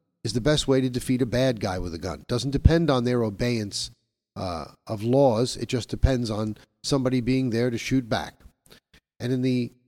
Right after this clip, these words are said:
alternative, if a teacher is a licensed pistol permit holder and they feel comfortable carrying a gun,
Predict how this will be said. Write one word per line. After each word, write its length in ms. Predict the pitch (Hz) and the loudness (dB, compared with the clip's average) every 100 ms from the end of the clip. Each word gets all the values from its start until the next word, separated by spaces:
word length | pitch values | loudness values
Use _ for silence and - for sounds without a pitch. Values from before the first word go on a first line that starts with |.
| _ _ - | _ _ -2
alternative, 680 | 131 - 139 151 208 214 165 | 0 2 4 4 4 0 -4
if 120 | 120 | -4
a 80 | 120 | -2
teacher 400 | - 147 - 160 | 0 0 2 2
is 100 | 120 | 2
a 60 | 123 | 2
licensed 440 | 107 120 123 - | 0 -2 -4 -4
pistol 260 | 143 - 117 | -4 -2 0
permit 340 | - 123 120 | 0 0 -2
holder 340 | 104 127 139 151 | 0 2 2 0
and 100 | 117 | 0
they 100 | 120 | -2
feel 220 | 123 113 | -2 -4
comfortable 480 | - 127 117 107 110 | -2 -6 -4 -6 -6
carrying 380 | 120 120 113 | -2 -2 -2
a 60 | 107 | -4
gun, 360 | 95 113 143 | -4 -4 -4